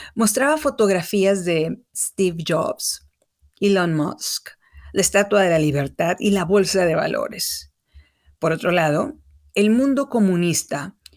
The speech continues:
mostraba fotografías de cubanos tratando de huir de la isla, de venezolanos con cortes de luz,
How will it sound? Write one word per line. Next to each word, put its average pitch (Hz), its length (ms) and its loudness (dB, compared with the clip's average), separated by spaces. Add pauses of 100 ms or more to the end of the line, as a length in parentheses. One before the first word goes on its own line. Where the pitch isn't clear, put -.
(140)
mostraba 220 480 2
fotografías 190 880 0
de 214 180 0
cubanos 190 600 0
tratando 208 600 0
de 196 140 2
huir 190 400 2
de 175 160 -2
la 160 140 2
isla, 139 520 -4 (800)
de 170 180 0
venezolanos 170 840 0
con 165 300 -2
cortes 208 440 0
de 160 120 0
luz, - 500 -4